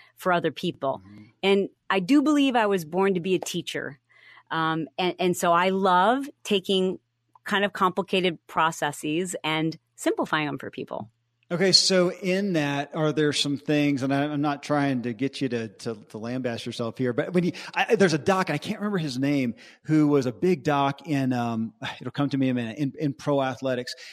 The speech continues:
Speaker 2: He was a big pro carbs guy, had a book about it, and he, in the last five years, maybe longer than that, did a complete about face. He said, "Guys, I was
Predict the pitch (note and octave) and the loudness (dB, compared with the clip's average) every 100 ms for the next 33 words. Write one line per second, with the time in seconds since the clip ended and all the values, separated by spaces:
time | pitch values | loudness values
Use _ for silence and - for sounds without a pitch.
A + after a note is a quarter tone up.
0 | - E3+ D3 C#3+ D#3 D#3+ - D3 - B2+ | -8 -4 -2 0 -2 -2 -2 -2 0 0
1 | B2 - A2 G#2 B2+ G#2+ - C3+ C3+ C3 | 0 -2 -8 -6 -6 -6 -4 -4 -2 0
2 | B2+ C3 C3 - - _ C#3+ C3+ B2+ A2+ | 0 0 -2 -6 -20 _ -4 -2 -2 -2
3 | D3 D3+ D3+ D3 - D3 C3+ C3 A2+ C3+ | 0 2 2 0 -4 -4 -4 -6 -2 0
4 | C#3 C3 A#2+ - - - - C3+ C#3+ D3+ | 0 -2 -6 -12 -18 -18 -16 -10 -6 -4
5 | C3+ C#3 D3+ D#3 C#3+ B2 B2 C3+ C3 A#2 | -2 -4 -4 -4 -4 -2 -2 -2 -2 -4
6 | A2 - - _ E3+ D#3+ - C#3 D#3+ D3 | -6 -10 -18 _ -4 -2 -4 -8 -4 -4
7 | A#2 C3 C#3 - A2+ - B2 C3 B2 A#2+ | -2 -2 -2 -6 -10 -8 -10 -8 -6 -4
8 | C3 E3+ | -2 -2